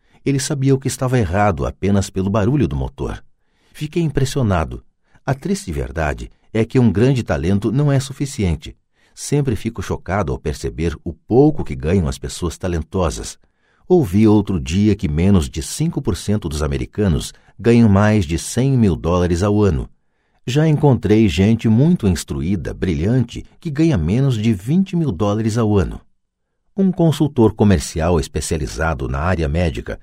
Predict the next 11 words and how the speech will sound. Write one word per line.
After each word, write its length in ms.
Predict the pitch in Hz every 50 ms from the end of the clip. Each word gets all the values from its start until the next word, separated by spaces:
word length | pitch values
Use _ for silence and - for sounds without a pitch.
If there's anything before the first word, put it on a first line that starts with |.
| _ _ _ _ _ -
me 100 | 151 165
dizia 440 | 143 151 123 82 80 98 110 104
que 120 | - - 82
muitos 400 | 71 76 92 104 98 98 73 65
médicos, 560 | 71 78 85 92 85 - - - - 76 -
dentistas 760 | - 90 85 71 - - - 87 95 92 - - 65 - - -
e 80 | 104 98
quiropráticos 920 | - - 147 - 101 - - 78 78 85 82 - - 78 87 82 - - - _ _ _ -
têm 180 | - 151 147 139
dificuldades 680 | 127 131 - 147 135 - 143 120 104 92 85 98 -
financeiras. 720 | - - 104 104 92 - - - 92 69 55 - - - -